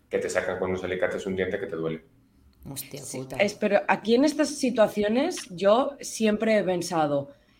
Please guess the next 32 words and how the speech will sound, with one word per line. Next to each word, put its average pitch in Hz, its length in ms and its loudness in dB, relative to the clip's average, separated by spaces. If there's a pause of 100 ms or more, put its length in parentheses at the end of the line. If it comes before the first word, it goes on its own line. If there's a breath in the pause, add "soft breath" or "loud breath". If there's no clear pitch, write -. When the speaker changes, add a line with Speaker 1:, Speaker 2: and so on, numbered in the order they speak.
(160 soft breath)
Speaker 3:
ya 214 260 6
estamos 220 320 2
hablando 269 320 8
del 247 140 4
propio 220 260 0
profesional 220 640 0
que 226 100 -2
no 202 100 2
tiene 208 200 0
esa 220 180 2
deontología 196 920 0 (320 loud breath)
y 190 420 -2
esa 190 420 4
crítica 247 680 4
o 214 160 6
a 185 40 8
veces 240 400 2
incluso 196 400 0
la 185 120 6
educación 180 420 0
para 220 180 8
poder 190 220 6
saber 208 440 4 (320 loud breath)
quién 220 200 0
tiene 220 180 2
que 214 80 2
tener 214 100 2
una 202 160 2
carrera 202 260 2
y 240 80 -6
quién 175 220 0
no. 139 220 -2